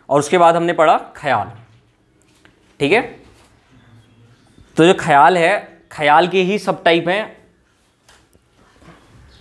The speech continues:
क्या, ख्याल के सब टाइप हैं, अ, ग्वालियर, किराना और आगरा, और इसके बाद है पटियाला, ठीक है। तो इतना देखना नहीं है, अगर ऐसे ही पढ़ोगे तो कन्फ्यूज हो जाओगे। इस type से, इस type से ही पढ़ना है,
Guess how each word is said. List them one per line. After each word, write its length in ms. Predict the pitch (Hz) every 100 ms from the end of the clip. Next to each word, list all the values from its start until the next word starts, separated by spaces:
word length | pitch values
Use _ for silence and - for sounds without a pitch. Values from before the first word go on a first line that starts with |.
| _ -
क्या, 140 | - 117
ख्याल 320 | 147 139 160
के 120 | 170 180
सब 180 | 156
टाइप 240 | 139 143 151
हैं, 180 | 214 -
अ, 560 | - 123 - 127 123
ग्वालियर, 460 | 123 123 127 151 175
किराना 640 | 147 127 123 170 220 - -
और 460 | 123 - - - -
आगरा, 320 | 120 101 87 - - _ _
और 120 | 117 120
इसके 160 | -
बाद 180 | 131 123
है 80 | 143
पटियाला, 440 | 113 107 95 90 - _ _ _ _ -
ठीक 120 | 156
है। 340 | 254 - _ _ - - -
तो 80 | 196
इतना 420 | 190 190 185 -
देखना 340 | 127 143 156 165
नहीं 140 | 151
है, 140 | 180
अगर 200 | - 127
ऐसे 240 | 131 131 147
ही 60 |
पढ़ोगे 360 | 131 135 139 147
तो 100 | 147
कन्फ्यूज 380 | 139 120 139 131
हो 60 |
जाओगे। 300 | 110 101 101 -
इस 220 | 143 156 165
type 160 | 143
से, 340 | 139 147 - -
इस 200 | 143 -
type 160 | 151 143
से 100 | 143
ही 60 |
पढ़ना 260 | 117 101 101
है, 160 | 107